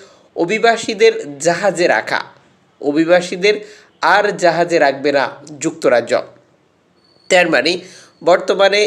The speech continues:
ইংলিশ চ্যানেল ব্যবহার করে যে সকল অভিবাসী যুক্তরাজ্যে প্রবেশ করবে, তারা ইতালি, স্পেন বা গ্রিসের মতো করেই থাকতে পারছেন বা পারবেন। নিঃসন্দেহে আজকে যখন এই ভিডিওটি আমরা তৈরি করছি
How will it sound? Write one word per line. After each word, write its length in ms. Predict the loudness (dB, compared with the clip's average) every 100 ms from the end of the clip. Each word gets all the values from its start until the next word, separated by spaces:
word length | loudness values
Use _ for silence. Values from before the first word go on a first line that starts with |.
| -2
ইংলিশ 340 | -6 -4 -6 -8
চ্যানেল 300 | -2 -2 -2
ব্যবহার 400 | -2 0 2 0
করে 220 | -2 -2 -2
যে 160 | -2
সকল 340 | -4 -4 -4 -4
অভিবাসী 500 | -4 -4 -2 -4 -4
যুক্তরাজ্যে 560 | -8 -6 -4 -2 -2 -6
প্রবেশ 400 | -6 -6 -6 -8
করবে, 300 | -6 -4 -4 -6 -14 -20 _
তারা 220 | 4 4 0 -8 _ -16
ইতালি, 460 | -2 0 2 -2 -6 -16 _ _
স্পেন 420 | -12 -6 -2 0 -2 -8 -20
বা 180 | -2 0 0 -4
গ্রিসের 500 | -12 -8 -8 -4 -4
মতো 240 | -4 -6 -6
করেই 340 | -2 -2 -2 -6 -16 -20
থাকতে 320 | -20 -10 -8
পারছেন 540 | -2 -4 -2 -4 -4 -4
বা 220 | -6 0 0
পারবেন। 400 | 0 -2 0 -2 -4 -16 -20 -20 _
নিঃসন্দেহে 680 | -4 -2 2 0 4 4 4 0 -12 _ _ _ _
আজকে 520 | -2 0 -2 -6 -2 2
যখন 380 | 2 4 2
এই 100 | 2
ভিডিওটি 400 | 0 0 0 2
আমরা 180 | 2 2
তৈরি 260 | 2 0 0
করছি 400 | -2 -2 -2